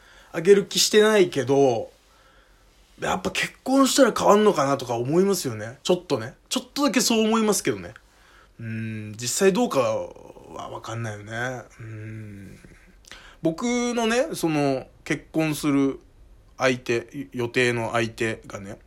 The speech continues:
まあ、家族を大切にしてる。お父さんがいない家なんだけど、まあまあ、そのお父さんがいなくなることとか、いろんなことを通過して家族を大切にしてる人なのね。で、現状俺は今こんな感じじゃん？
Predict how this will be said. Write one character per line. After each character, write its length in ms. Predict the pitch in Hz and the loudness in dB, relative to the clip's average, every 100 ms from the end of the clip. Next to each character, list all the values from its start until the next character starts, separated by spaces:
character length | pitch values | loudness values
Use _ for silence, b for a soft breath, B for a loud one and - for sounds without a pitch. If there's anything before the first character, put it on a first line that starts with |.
| _ | _
ま 120 | 127 | -12
あ、 20 | 117 | -6
家 180 | - 277 | 0 4
族 260 | 247 - | 2 0
を 60 | 120 | -6
大 260 | - 156 143 | -6 -6 -4
切 240 | 147 139 | -4 -4
に 140 | 135 | -4
し 100 | 123 | -6
て 100 | - | -6
る。 220 | 113 110 - 123 | -8 -8 -8 -8
お 40 | |
父 160 | 180 311 | 0 4
さ 120 | - | 4
ん 40 | 139 | 2
が 60 | |
い 60 | 120 | 2
な 80 | 131 | 0
い 80 | 139 | 2
家 100 | 156 | 2
な 100 | 110 | 0
ん 60 | |
だ 100 | 101 | -6
け 80 | 92 | -12
ど、 180 | 101 - _ B B B B - | -12 -14 _ B B B B -4
ま 120 | 147 | -2
あ 20 | |
ま 140 | 139 123 | 0 -2
あ、 40 | |
そ 120 | - | -2
の 100 | 156 | -4
お 20 | |
父 180 | 151 190 | 4 6
さ 100 | 170 | 6
ん 40 | 135 | 2
が 60 | |
い 60 | 123 | 2
な 160 | 143 139 - _ _ _ _ | 0 0 -8 _ _ _ _
く 120 | - 131 | -4 0
な 120 | 147 | 2
る 140 | 117 | 0
こ 120 | - 120 | -6 -6
と 120 | 135 | -6
と 120 | 117 | -6
か、 240 | 95 107 - _ - | -12 -14 -16 _ -6
い 60 | |
ろ 100 | 143 | 0
ん 20 | 170 | 4
な 60 | |
こ 100 | 175 | 6
と 100 | 175 | 4
を 140 | 107 - | 0 -6
通 240 | - 185 | -2 -2
過 140 | 180 175 | 2 0
し 100 | - | 2
て 140 | 180 | 0
家 160 | - 247 | 2 0
族 240 | 254 - | 0 -2
を 40 | |
大 220 | - 202 196 | -2 0 2
切 260 | 202 185 | 0 0
に 260 | 185 180 - | 0 0 0
し 80 | - | -2
て 120 | 143 | 0
る 220 | 143 - | -2 -2
人 180 | - 143 | -4 -4
な 100 | 98 | -4
の 40 | |
ね。 160 | 92 147 - b b b b b b _ _ - | -10 -20 -20 b b b b b b _ _ -2
で、 640 | 202 208 190 180 170 151 | 8 10 12 10 6 4
現 200 | 160 202 | 6 8
状 260 | 190 180 170 | 10 10 10
俺 180 | 160 170 | 8 10
は 360 | 170 156 156 - | 12 10 6 0
今 180 | 165 - | -2 -2
こ 140 | 160 | -2
ん 20 | |
な 80 | 151 | -2
感 140 | 151 | -2
じ 60 | 139 | -2
じ 80 | 147 | -2
ゃ 80 | |
ん？ 60 | 180 | -2